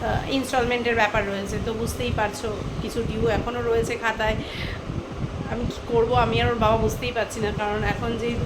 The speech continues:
প্রচুর মাল তুলতে হবে, আরও মাল তুলতে হবে। এ কটা মালে হলো না, মানে ডবল এক্সেল ম্যাক্সিমামটা বেরিয়ে গেল, ম্যাক্সিমামটা ডবল এক্সেল বেরিয়ে গেছে। এক্সেলের এখনও কাউকে, মানে কেউ আসেনি এখনও, আসলে হয়তো maybe সেটাও বেরিয়ে বেরোবে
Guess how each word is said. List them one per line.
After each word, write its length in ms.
প্রচুর 300
মাল 280
তুলতে 220
হবে, 220
আরও 200
মাল 280
তুলতে 240
হবে। 240
এ 60
কটা 180
মালে 180
হলো 160
না, 80
মানে 160
ডবল 220
এক্সেল 240
ম্যাক্সিমামটা 680
বেরিয়ে 280
গেল, 160
ম্যাক্সিমামটা 680
ডবল 220
এক্সেল 260
বেরিয়ে 260
গেছে। 220
এক্সেলের 360
এখনও 260
কাউকে, 280
মানে 220
কেউ 140
আসেনি 480
এখনও, 260
আসলে 380
হয়তো 220
maybe 260
সেটাও 220
বেরিয়ে 300
বেরোবে 300